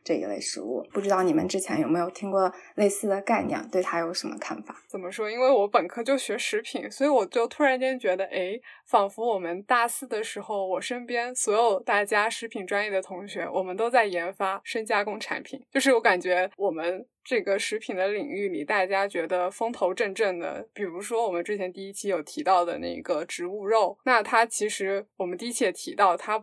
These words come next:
Speaker 2: 如果归类的话，也是可以归到深加工食品里面的。所以就是未来人类要去不断研发，然后不断创新的点，好像就是一个深加工食品的区域。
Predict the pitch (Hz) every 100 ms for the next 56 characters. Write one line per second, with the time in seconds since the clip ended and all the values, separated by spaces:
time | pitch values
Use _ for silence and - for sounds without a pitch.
0 | _ 214 226 214 240 277 285 165 196 170
1 | 135 208 269 247 175 185 180 170 - 180
2 | 175 175 180 185 - 156 - - - 269
3 | - - - _ - 226 226 220 226 202
4 | 151 _ 269 247 180 170 170 180 170 208
5 | 196 196 190 - 202 180 180 - - _
6 | 202 226 214 175 175 - 185 185 202 190
7 | 196 180 202 190 202 - 269 208 262 254
8 | 226 175 95 - - - 202 208 196 185
9 | 180 185 190 185 175 175 190 185 202 190
10 | - - - - - 190 180 160 -